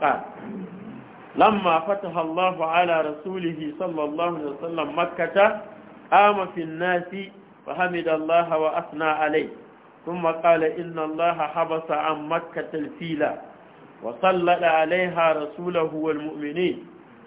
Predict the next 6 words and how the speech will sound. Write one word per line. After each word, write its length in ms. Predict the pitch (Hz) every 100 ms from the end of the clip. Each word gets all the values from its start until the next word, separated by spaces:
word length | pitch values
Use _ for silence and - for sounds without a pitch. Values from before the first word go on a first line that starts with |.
| -
فإنها 640 | 117 170 180 180 170 165 160
لا 200 | 156 190
تحل 420 | - 175 170 170 160 160
لأحد 380 | 160 165 160 156 147 175
كان 200 | 160 156
قبلي، 480 | 151 165 143 143